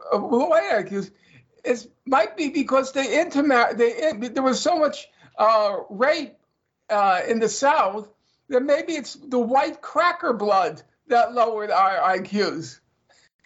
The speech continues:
<laughs> You know, maybe there's some truth to that. I'm not a scientist. I don't know these sorts of things. But the, the basic point he made was, uh,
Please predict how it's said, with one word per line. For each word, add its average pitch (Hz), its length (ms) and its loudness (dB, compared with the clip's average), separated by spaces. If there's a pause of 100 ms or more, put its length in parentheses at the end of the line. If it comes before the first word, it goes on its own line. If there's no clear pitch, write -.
<laughs> 294 120 2 (260)
You 339 260 -12
know, - 360 -6 (280)
maybe - 220 -2 (100)
there's 330 220 -6
some 392 260 -6
truth - 300 -6
to 294 120 -6
that. - 280 -2 (260)
I'm 294 160 2
not 294 180 2
a 233 60 2
scientist. 175 580 -2
I 180 100 2
don't 165 140 -2
know 175 160 2
these 175 260 -6
sorts 151 260 -2
of 165 120 -4
things. 170 220 0 (420)
But 208 460 0 (180)
the, 240 420 -4
the 285 60 -14
basic 294 480 -4
point 208 320 0
he 196 140 -6
made 165 400 0
was, 170 460 0 (540)
uh, 190 440 0